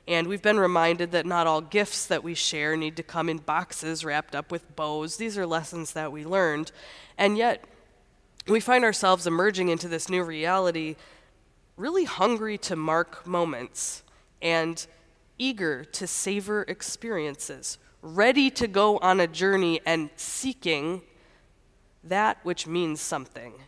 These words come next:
in our lives and in the lives of our families. In the words of Thoreau, we want to suck out all the marrow of life. We're ready for that.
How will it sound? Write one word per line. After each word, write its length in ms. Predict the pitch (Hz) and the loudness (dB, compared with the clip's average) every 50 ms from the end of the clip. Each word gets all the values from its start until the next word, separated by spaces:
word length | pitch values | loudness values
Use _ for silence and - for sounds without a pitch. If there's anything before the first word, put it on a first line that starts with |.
| _ _ _ | _ _ _
in 160 | - 175 170 165 | -4 0 0 2
our 160 | 160 160 156 | 2 0 -2
lives 580 | 147 139 139 135 131 127 131 135 147 - - - - | -2 -4 -4 -4 -4 -6 -10 -10 -10 -10 -10 -8 -6
and 120 | 170 160 | -6 -4
in 120 | 156 151 | -4 -4
the 100 | 147 151 | -4 -4
lives 380 | 151 143 143 147 143 143 143 156 | -2 -2 -2 -2 -2 -2 -6 -10
of 100 | 151 147 | -10 -8
our 140 | 147 139 139 | -8 -10 -10
families. 880 | - - 165 156 147 151 147 131 117 113 117 143 - - - - - _ _ _ _ _ _ _ _ _ _ _ _ _ _ _ _ _ _ _ - | -10 -12 -10 -8 -6 -6 -8 -8 -12 -16 -18 -14 -12 -12 -12 -12 -14 _ _ _ _ _ _ _ _ _ _ _ _ _ _ _ _ _ _ _ -10
In 140 | - 170 170 | -8 -4 -4
the 100 | 165 160 | -2 -2
words 260 | 170 180 185 180 165 | 0 0 -2 0 -2
of 120 | 170 165 | -6 -6
Thoreau, 400 | - - - 165 165 165 160 151 | -6 -10 -10 -4 0 2 2 2
we 120 | 143 147 151 | 0 -2 -4
want 200 | 156 170 170 160 | -2 -2 -2 -2
to 60 | 147 | -4
suck 380 | - - - - - 233 - - | -8 -10 -8 -4 -4 -4 -2 0
out 160 | 208 202 190 | 0 2 2
all 120 | 180 180 | 2 2
the 100 | 170 160 | 2 0
marrow 480 | 151 156 160 170 175 175 165 160 156 - | 0 0 0 0 2 0 0 0 -2 -4
of 140 | - 156 - | -6 -10 -10
life. 600 | 147 143 151 147 127 117 117 - - - - - _ _ _ _ _ _ _ _ - | -10 -8 -6 -6 -6 -6 -8 -12 -14 -14 -16 -18 _ _ _ _ _ _ _ _ -6
We're 140 | 165 165 156 | -6 -4 0
ready 280 | 160 175 214 220 196 | 2 2 2 2 0
for 240 | 165 - - 160 151 | -4 -6 -8 -10 -8
that. 480 | 151 139 127 135 135 - - - - | -8 -8 -10 -10 -12 -14 -14 -16 -18